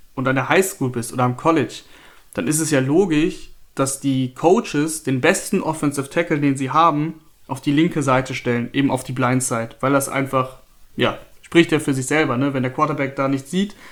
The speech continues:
ist es ja klar, dass du deinen besten Spieler da haben willst. Und dann, wenn die besten Spieler eben fast alle links spielen, dann ist auch logisch, dass die halt eben mehr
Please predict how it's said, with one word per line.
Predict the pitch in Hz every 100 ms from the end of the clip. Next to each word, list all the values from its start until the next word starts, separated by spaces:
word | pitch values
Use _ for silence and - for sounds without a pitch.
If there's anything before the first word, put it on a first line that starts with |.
| -
ist | 147
es | 131
ja | 143
klar, | - 160 156
dass | -
du | 147
deinen | 135
besten | 151 156 -
Spieler | 196 180
da | 131
haben | 123 123
willst. | 127 127 - - - -
Und | 147 131
dann, | 147 165 -
wenn | 147 147
die | 139
besten | 175 -
Spieler | - 190 175
eben | 160 156 147
fast | 170 175
alle | 151 143
links | 165 233
spielen, | - 151 147 190 - - - -
dann | 131
ist | 131 131
auch | 143
logisch, | 175 196 170 185 - -
dass | -
die | - 151
halt | 143
eben | 143 143 147
mehr | 143